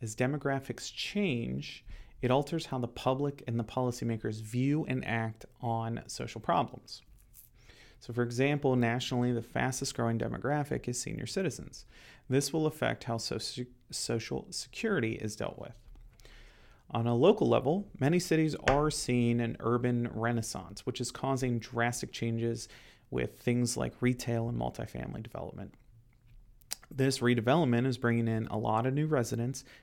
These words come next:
It's shifting the demogra-, the demographic makeup of neighborhoods, and which leads to concerns over gentrification. And this gentrification is pricing long-term, long-time residents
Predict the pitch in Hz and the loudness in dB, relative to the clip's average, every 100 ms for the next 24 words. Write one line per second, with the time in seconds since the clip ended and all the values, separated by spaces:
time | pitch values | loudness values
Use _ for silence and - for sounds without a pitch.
0 | - 110 - - 120 123 - 127 127 117 | -8 -4 0 0 2 0 0 2 2 2
1 | 117 117 - - - 110 113 117 123 120 | 2 0 -4 -12 -10 -4 0 2 2 2
2 | 117 120 113 113 117 117 120 117 113 120 | 2 0 -2 -2 -2 -2 -4 -4 -4 -2
3 | 139 120 110 123 127 - - - - - | 0 -2 -2 -4 -6 -12 -18 -20 -20 -20
4 | - - - 127 127 131 - 117 123 127 | -20 -16 2 6 8 6 4 2 4 4
5 | - - - - 110 123 131 131 135 123 | 2 -4 -6 -10 -2 2 4 4 2 0
6 | - 131 135 123 120 117 120 120 120 117 | 0 0 2 2 2 2 4 4 4 2
7 | 113 107 - - 190 151 - 131 123 - | 2 0 -6 -4 0 0 0 -4 -8 -8
8 | 113 120 - 107 117 117 - 123 - 175 | -6 -4 -6 -4 -2 -2 -2 -4 0 0
9 | 160 120 120 - 117 113 120 113 113 117 | 0 -2 -4 -2 -2 0 -2 -2 0 0
10 | 113 127 117 117 - - 117 120 120 - | 0 -2 -2 -4 -8 0 2 2 -2 -6
11 | 170 170 131 117 113 117 113 | -2 0 0 0 -2 -2 -4